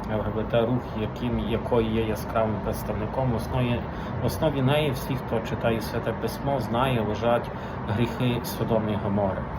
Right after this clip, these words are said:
Що сталося з Содомом і Гоморою? Були спалені вщент, бо не знайшлося жодного праведника. Сьогодні це виклик. Не випадково, що в день поховання народного депутата Андрія Парубія маємо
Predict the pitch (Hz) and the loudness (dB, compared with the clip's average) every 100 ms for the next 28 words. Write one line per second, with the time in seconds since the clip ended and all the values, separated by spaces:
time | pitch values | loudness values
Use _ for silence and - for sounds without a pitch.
0 | - - - 165 - 135 117 - 120 123 | -6 -4 0 0 4 4 4 0 0 2
1 | 120 113 113 113 101 98 147 131 123 - | 2 0 2 2 2 0 2 2 0 -2
2 | - - 113 110 110 107 95 95 - - | -8 0 4 4 2 0 -2 -4 -6 0
3 | 110 101 - - 135 131 143 131 156 143 | 0 0 -2 0 2 2 0 0 0 0
4 | 139 127 - - - - 147 151 135 131 | 2 2 0 -6 -6 0 2 2 2 0
5 | 127 123 123 120 98 98 98 - - - | 0 4 4 2 0 -2 -4 -6 -6 -8
6 | - - - - - - - - - - | -8 -8 -8 -8 -6 -6 -6 -6 -6 -6
7 | - - - 131 143 120 123 120 - - | -6 -6 0 2 4 4 2 2 -2 -8
8 | - 131 110 101 - - - - - 117 | -4 0 2 2 0 -6 -8 -8 -4 2
9 | 139 - 131 - 139 127 117 - 117 110 | 2 2 0 4 4 4 -2 0 2 2
10 | 120 113 110 117 - 113 117 110 110 104 | 4 2 2 -2 0 2 2 4 2 2
11 | 113 107 - 107 - 107 120 120 110 104 | 2 2 2 0 -2 -2 0 0 -2 -2
12 | 117 113 - 113 101 107 117 113 110 107 | 0 -2 0 -2 0 2 2 2 2 0